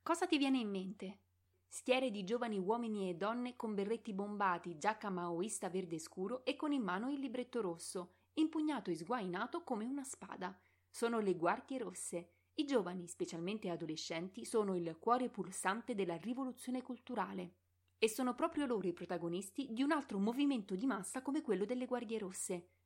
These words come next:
la campagna di rieducazione Salire sulle montagne e scendere verso i villaggi,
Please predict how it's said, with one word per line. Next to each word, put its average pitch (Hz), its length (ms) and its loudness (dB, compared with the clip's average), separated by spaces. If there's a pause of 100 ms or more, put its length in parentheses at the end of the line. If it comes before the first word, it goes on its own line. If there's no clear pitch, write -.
la 214 160 2
campagna 214 480 2
di 170 160 0
rieducazione 196 960 -2
Salire 247 360 0
sulle 180 260 -2
montagne 170 580 0
e - 20 2
scendere 233 480 -2
verso 196 320 -4
i 262 60 0
villaggi, 185 680 -4